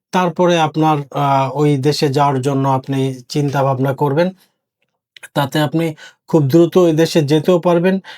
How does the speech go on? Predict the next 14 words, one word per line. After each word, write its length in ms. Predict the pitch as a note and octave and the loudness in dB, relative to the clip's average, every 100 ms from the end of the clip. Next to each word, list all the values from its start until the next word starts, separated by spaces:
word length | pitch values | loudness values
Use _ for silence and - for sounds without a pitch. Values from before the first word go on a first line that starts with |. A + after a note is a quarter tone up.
| _ | _
ইন্টারভিউ 480 | D3 D3+ F3 E3 F3 | 0 2 2 2 2
নিলে 300 | F3 F3 F3 | 4 2 2
ইন্টারভিউতেও 460 | E3+ F3+ E3 E3 F3+ | 2 2 2 2 0
সিলেক্ট 400 | F#3 F3+ F3+ F3+ | 2 0 0 -2
হবেন, 220 | F3 F#3 - - _ | 0 -2 -6 -20 _
প্লাস 280 | F3 D#3 - C3+ | 0 0 -4 -2
যাওয়ার 400 | B2+ E3 F3 F3 | 0 2 2 0
পরে 260 | F3 E3+ D#3+ | 0 0 0
বেসিক 440 | C#3+ D3 F#3+ F3+ | 0 0 -2 -4
স্যালারি 400 | - F3 E3+ E3+ | -2 0 2 0
যেই 240 | C#3 E3 | 2 0
দেশে 300 | D#3 E3 F3 | 2 0 0
যাই 300 | D3 C#3 E3 | -2 0 -2
থাকুক, 420 | E3+ D#3 C#3+ F#3+ | 0 -2 0 -2